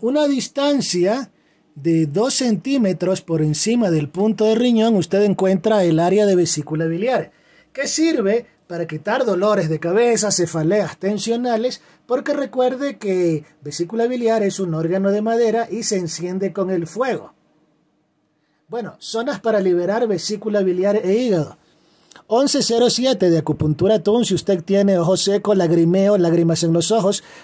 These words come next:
aquí tiene los puntos reflejos del hígado,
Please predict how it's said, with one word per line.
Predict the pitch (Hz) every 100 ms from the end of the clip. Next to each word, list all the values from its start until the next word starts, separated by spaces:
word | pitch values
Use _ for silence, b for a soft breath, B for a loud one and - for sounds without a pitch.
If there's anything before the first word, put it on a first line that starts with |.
| B
aquí | 156 226
tiene | 240 233 247
los | 180
puntos | - 214 208 208
reflejos | 196 190 208 208 185
del | 160 165
hígado, | 269 208 180 220